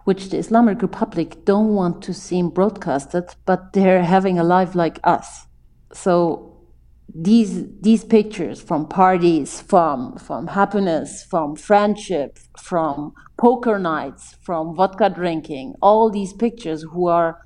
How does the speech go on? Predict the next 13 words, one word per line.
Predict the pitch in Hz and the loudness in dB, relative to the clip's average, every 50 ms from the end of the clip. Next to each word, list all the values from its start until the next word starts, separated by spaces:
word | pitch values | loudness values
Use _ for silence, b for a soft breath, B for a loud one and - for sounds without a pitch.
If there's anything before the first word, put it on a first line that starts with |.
| - - _ - | -20 -20 _ -2
not | 190 196 196 196 - | 0 2 2 2 2
allowed | 156 180 180 180 180 185 185 180 180 180 - _ | 0 0 0 2 2 2 2 2 -2 -6 -12 _
to | - 180 | -14 -14
shoot | - - - - 240 226 196 170 156 - - - - | -14 -14 -10 -8 -6 -6 -6 -8 -10 -12 -16 -14 -10
and | 170 170 - | -10 -8 -8
to | 175 | -10
film. | - - - 220 208 190 180 - | -10 0 2 2 4 4 0 -2
And | - 156 160 - - - | -4 -4 -4 -6 -6 -2
if | - 214 - - | 0 0 0 0
you | 180 175 180 190 185 | -2 0 0 2 2
would | 175 170 185 180 180 - | 2 2 2 0 0 -2
shoot | - 262 302 320 220 180 | 0 2 2 4 2 2
it | 143 - - b | -2 -4 -8 b